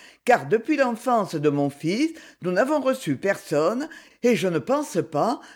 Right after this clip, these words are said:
que je puisse compter plus de cinq ou six noms sur ma liste de visiteurs. » Lady Adela était une femme à la tournure élégante, à la fleur de l'âge,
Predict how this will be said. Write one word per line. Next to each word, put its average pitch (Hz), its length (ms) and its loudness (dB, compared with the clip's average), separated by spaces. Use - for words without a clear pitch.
que 208 120 4
je 165 120 -2
puisse 285 420 0
compter 214 480 2
plus 202 280 -4
de 143 100 0
cinq 285 340 -2
ou 220 60 -4
six 156 240 -2
noms 185 280 -4
sur 208 180 0
ma 170 140 2
liste 262 380 0
de 214 140 2
visiteurs. » 151 960 -4
Lady 269 400 2
Adela 151 540 2
était 202 260 0
une 269 280 0
femme 202 320 -2
à 139 80 2
la 135 100 2
tournure 240 400 -2
élégante, 147 680 0
à 185 80 -4
la 165 120 2
fleur 247 340 -2
de 170 80 2
l'âge, 190 500 0